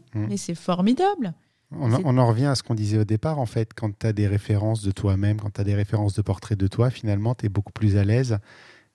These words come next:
Speaker 1: et, euh, l'histoire se raconte beaucoup plus facilement, en fait.
Speaker 2: Exactement, exactement. Donc, c'est vrai que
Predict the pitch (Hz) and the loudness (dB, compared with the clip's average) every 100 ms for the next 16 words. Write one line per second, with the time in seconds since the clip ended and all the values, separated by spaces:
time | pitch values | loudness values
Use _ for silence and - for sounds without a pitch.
0 | - 101 98 98 98 98 98 95 95 - | -2 2 2 4 2 2 0 -2 -4 -2
1 | - 113 - 101 98 104 98 101 - 107 | 0 0 2 2 2 -2 -4 -6 -6 0
2 | 98 - 123 131 113 113 - - 196 180 | 0 0 -4 -4 -4 -6 -6 -4 0 2
3 | 175 180 - 196 185 - _ _ - 185 | 2 0 0 0 0 -4 _ _ -2 2
4 | 180 180 - 180 160 - - - - 185 | 2 2 2 0 0 -6 -20 -20 -10 -2
5 | 190 196 - 202 220 262 - 196 | 0 2 2 4 4 2 4 2